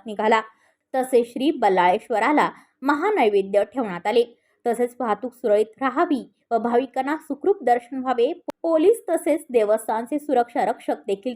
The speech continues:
तैनात करण्यात आले होते. परिवहन महामंडळाच्या बसेस पाली बाहेर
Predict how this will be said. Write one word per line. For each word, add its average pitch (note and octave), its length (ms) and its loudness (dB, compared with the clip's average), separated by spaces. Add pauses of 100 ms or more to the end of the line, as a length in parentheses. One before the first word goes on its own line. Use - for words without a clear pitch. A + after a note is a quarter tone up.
तैनात G3+ 300 -2 (100)
करण्यात F#3+ 260 -2 (120)
आले G3 160 -2
होते. A#3 400 -2 (340)
परिवहन E4+ 400 0
महामंडळाच्या D4+ 800 0
बसेस C4 440 -4
पाली A#3 320 -4
बाहेर B3 320 -6